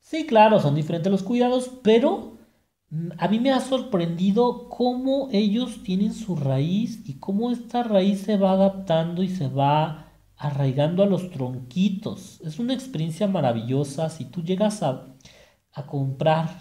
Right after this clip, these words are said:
semillas de Streptocarpus, te vas a quedar fascinado con la fuerza que tienen y también con el cuidado que hay que darles. Eh, no sé si una violeta requiera tanto cuidado, pero por lo menos el Streptocarpus sí me lo ha exigido, porque te digo que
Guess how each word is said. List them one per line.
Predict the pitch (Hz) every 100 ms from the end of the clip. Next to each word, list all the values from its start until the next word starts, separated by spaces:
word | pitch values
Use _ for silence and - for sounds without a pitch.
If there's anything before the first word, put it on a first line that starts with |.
| -
semillas | - 135 175 254
de | 240
Streptocarpus, | - 135 127 131 - 143 143 196 196
te | 135
vas | 135 139 143 156
a |
quedar | 151 131 127 139 147
fascinado | - 131 - 131 120 113 104 101 - _ _ _ _ _
con | 147 143
la | 139
fuerza | - 180 - 240
que | -
tienen | 170 147 135 123 185 - - _ _ _ -
y | 180
también | 185 185 185 196 220 196
con | - 214 185 156
el | 139
cuidado | - 147 156 175 226
que | -
hay | 175 175
que | 160
darles. | 143 160 160 120 107 - - _ _ _ _ _ _ _ _ _ _ _ -
Eh, | 156 151 151 151
no | 156 196
sé | 220 214
si | - 226
una | 202 190 196
violeta | 190 156 170 170 190 196 208 143 -
requiera | 143 139 180 185
tanto | 185 185 190
cuidado, | 156 156 233
pero | - 143 -
por | 143
lo | 135
menos | 143 165 208 240
el | 214 156
Streptocarpus | - 139 139 160 160 208
sí | - - 180
me | 190
lo | 139
ha | 139
exigido, | 139 - 180 233 220
porque | 143 131
te | 127
digo | 143 165 180
que | 147 123